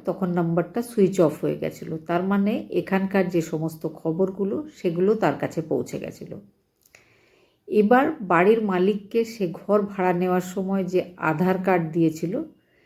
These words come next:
সেটা থেকে তার একটা অ্যাড্রেস পাওয়া যায় মধ্যপ্রদেশের ইন্দোর শহরে। সেখানে পুলিশ টিম যখন যায়, পুলিশ টিম তার বাড়িতে তাকে অ্যারেস্ট করে। তার বাড়িতে তার স্ত্রী ছিল,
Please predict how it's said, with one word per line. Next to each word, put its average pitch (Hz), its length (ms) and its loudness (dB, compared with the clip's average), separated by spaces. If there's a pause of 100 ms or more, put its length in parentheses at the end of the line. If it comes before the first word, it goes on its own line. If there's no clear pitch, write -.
(320)
সেটা 214 400 4
থেকে 240 360 0
তার 180 260 0
একটা - 380 -4
অ্যাড্রেস 180 640 2
পাওয়া 180 260 2
যায় 220 320 0
মধ্যপ্রদেশের 220 1040 4
ইন্দোর 233 460 6
শহরে। 160 560 -2 (680)
সেখানে 208 460 0
পুলিশ 160 420 -4
টিম 165 220 0
যখন 165 380 0
যায়, 180 300 2 (420)
পুলিশ 233 360 0
টিম 254 300 -4
তার 196 180 4
বাড়িতে 214 720 4 (280)
তাকে 180 240 -2
অ্যারেস্ট 151 400 2
করে। - 240 -14 (520)
তার 165 160 0
বাড়িতে 180 480 2
তার 175 220 -4
স্ত্রী 202 440 -6
ছিল, 226 360 -4